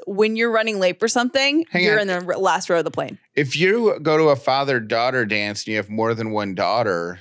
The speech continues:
Speaker 1: Pick
Speaker 2: do
Speaker 1: your favorite.
Speaker 2: Yeah, so
Speaker 1: Just
Speaker 2: you,
Speaker 1: kidding.
Speaker 2: you just
Speaker 1: No.
Speaker 2: take your, do you just take your favorite kid?
Speaker 1: <laughs> No, you take turns.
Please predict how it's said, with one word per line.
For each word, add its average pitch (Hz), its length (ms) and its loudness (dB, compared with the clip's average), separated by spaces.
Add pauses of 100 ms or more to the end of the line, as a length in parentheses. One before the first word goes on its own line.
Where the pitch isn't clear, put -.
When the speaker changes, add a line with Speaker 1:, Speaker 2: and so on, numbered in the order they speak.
(160)
Speaker 1:
Pick 208 140 -2
Speaker 2:
do 202 60 -8
Speaker 1:
your 208 60 -6
favorite. 160 320 -4 (260)
Speaker 2:
Yeah, 117 280 0
so 98 120 -4
Speaker 1:
Just 104 80 -2
Speaker 2:
you, - 40 -8
Speaker 1:
kidding. 170 240 -4
Speaker 2:
you 214 120 -6
just 226 160 -2
Speaker 1:
No. 226 60 0
Speaker 2:
take 220 100 -2
your, 220 120 -4 (160)
do 254 100 -4
you 247 60 -2
just - 160 -6
take 117 140 -2
your 110 100 -4
favorite 107 300 -2
kid? 127 340 -2
Speaker 1:
<laughs> 226 40 -4
No, 415 100 0
you 330 140 0
take 254 180 -4
turns. 269 480 -4